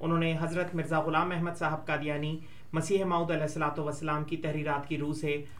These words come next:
آپ ہی کی زندگی میں پیش آنے والے زندہ نشانات پیش کیے ہیں۔ یہ پروگرام کا ایک سلسلہ ہے جو آپ تقریباً ہر مہینے ہماری خدمت میں پیش کرتے ہیں۔ آ، حضرت مسیح موعود علیہ الصلوۃ والسلام کی زندگی میں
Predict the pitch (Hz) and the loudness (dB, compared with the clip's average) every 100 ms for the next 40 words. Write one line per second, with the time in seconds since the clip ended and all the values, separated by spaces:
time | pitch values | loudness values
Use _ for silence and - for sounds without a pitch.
0 | - - 170 196 208 202 165 160 156 156 | -10 2 4 4 0 0 0 2 0 0
1 | 156 151 151 143 147 143 143 139 143 139 | 0 0 0 0 0 -2 0 0 0 0
2 | 135 135 135 139 131 131 - 123 - 147 | -2 -2 -2 -2 -2 -2 0 -2 -2 -6
3 | 143 156 170 - - - - 143 175 175 | -4 -2 -4 -6 -12 -12 -10 2 2 2
4 | 156 156 151 156 147 139 156 151 170 170 | 0 0 0 0 -2 0 -4 -2 0 2
5 | 170 160 151 135 135 - 135 139 139 143 | 0 0 0 0 -2 -6 -4 -2 -2 -2
6 | 139 143 139 139 135 131 127 131 131 135 | -2 -2 0 0 0 -2 -2 -4 -2 -2
7 | 143 151 - 170 180 175 185 - - - | -2 -2 -4 -4 -4 -4 -6 -8 -12 -12
8 | - - - 156 151 151 160 175 180 185 | -12 -12 -2 0 2 0 0 0 0 0
9 | 214 214 208 190 190 175 185 185 180 170 | 2 4 2 0 0 -2 0 -4 0 0
10 | 175 170 165 165 165 165 170 | 0 0 0 2 0 0 0